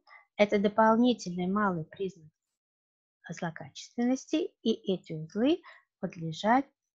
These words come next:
функционной биопсии. Контуры образования, имеющие микродольчатые, лучистые, спекулообразные края,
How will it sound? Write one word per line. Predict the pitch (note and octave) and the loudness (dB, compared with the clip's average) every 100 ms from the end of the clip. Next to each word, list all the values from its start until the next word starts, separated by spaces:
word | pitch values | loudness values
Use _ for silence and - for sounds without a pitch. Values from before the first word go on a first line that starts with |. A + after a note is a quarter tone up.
| _ - | _ -6
функционной | F#3+ - - F3 G#3+ A3 G#3 | -6 -6 -8 -2 2 2 2
биопсии. | F#3+ F#3+ F#3 - - - - D3+ _ _ _ _ _ _ _ _ _ _ _ _ _ _ _ _ - - - _ - | 0 -2 -2 -8 -20 -20 -20 -20 _ _ _ _ _ _ _ _ _ _ _ _ _ _ _ _ -20 -18 -20 _ 2
Контуры | C#4 D4 C4 A3 | 6 8 6 4
образования, | F#3+ F3+ F#3 F#3+ F3+ F3 D#3 - - _ _ _ _ - | 4 2 -2 0 -2 -2 -6 -12 -20 _ _ _ _ 2
имеющие | G3+ A#3 B3 A3+ - A3 G#3+ | 6 6 6 2 0 0 2
микродольчатые, | A#3+ - A#3 A3 F3 F#3+ A3+ A3 D#3 - - F#3 | 0 2 2 2 2 4 4 4 -6 -8 -14 0
лучистые, | A3+ A3+ - G#3 A3+ - - - | 0 0 -4 -2 -2 -4 -18 -20
спекулообразные | - _ A#3+ - A#3 A3 G#3 E3+ F3 G#3+ A3+ G#3 F#3 | -20 _ -6 2 6 8 6 4 4 4 4 -2 -4
края, | - F#3+ F#3 F#3 | -6 -10 -10 -12